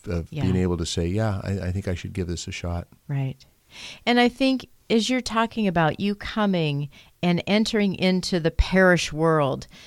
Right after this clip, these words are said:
Speaker 2: it reminds me that our family life, our parish life, our faith life,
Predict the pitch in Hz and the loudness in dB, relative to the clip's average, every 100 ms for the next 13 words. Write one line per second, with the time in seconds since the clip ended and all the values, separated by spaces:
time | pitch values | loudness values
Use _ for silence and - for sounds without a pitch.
0 | - - _ - 185 202 202 220 254 277 | -20 -20 _ 0 4 6 6 6 6 2
1 | 233 196 190 185 165 143 - - - _ | 0 2 2 4 4 4 0 -14 -20 _
2 | _ _ _ 180 180 - - 226 247 247 | _ _ _ 4 4 0 2 4 4 4
3 | 214 202 202 170 143 - - 233 226 - | 4 4 4 2 0 0 2 4 4 2
4 | 202 190 196 165 156 - 220 220 - 202 | 2 2 2 2 2 0 2 2 2 2
5 | 185 180 | 2 2